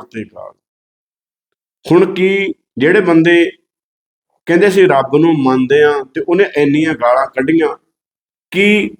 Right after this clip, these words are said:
ਯਕੀਨ ਕੀਤਾ ਜਾ ਸਕਦਾ ਇਹ ਬੰਦੇ ਰੱਬ ਨੂੰ ਮੰਨਦੇ ਨੇ, ਇਹ ਬੰਦੇ ਰੱਬ ਦੇ ਨੇੜੇ ਆ? ਯਕੀਨ ਕੀਤਾ ਜਾ ਸਕਦਾ? ਕਦੇ ਵੀ ਨਹੀਂ, ਕਦੇ ਵੀ ਨਹੀਂ ਕੀਤਾ ਜਾ ਸਕਦਾ।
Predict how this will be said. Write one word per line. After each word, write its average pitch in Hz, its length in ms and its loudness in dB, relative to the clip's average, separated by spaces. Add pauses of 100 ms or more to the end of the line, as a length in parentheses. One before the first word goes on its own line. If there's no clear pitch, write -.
(420)
ਯਕੀਨ 143 500 0
ਕੀਤਾ 165 280 0
ਜਾ 123 180 0
ਸਕਦਾ 175 300 -8
ਇਹ 208 60 0
ਬੰਦੇ 175 260 -6
ਰੱਬ 147 260 -2
ਨੂੰ 147 160 -2 (720)
ਮੰਨਦੇ 127 420 0
ਨੇ, 120 120 -6 (760)
ਇਹ 143 60 0
ਬੰਦੇ 139 260 2
ਰੱਬ 120 280 -2
ਦੇ 123 100 0
ਨੇੜੇ 113 320 -6
ਆ? - 80 -18 (280)
ਯਕੀਨ 131 360 -2
ਕੀਤਾ 139 220 -4
ਜਾ 135 140 0
ਸਕਦਾ? 151 320 -14 (840)
ਕਦੇ 127 260 0
ਵੀ 156 100 -2
ਨਹੀਂ, 143 140 -6 (1500)
ਕਦੇ 123 240 2
ਵੀ 170 80 2
ਨਹੀਂ 170 100 -2
ਕੀਤਾ 151 200 -8
ਜਾ 131 160 -10
ਸਕਦਾ। 123 300 -14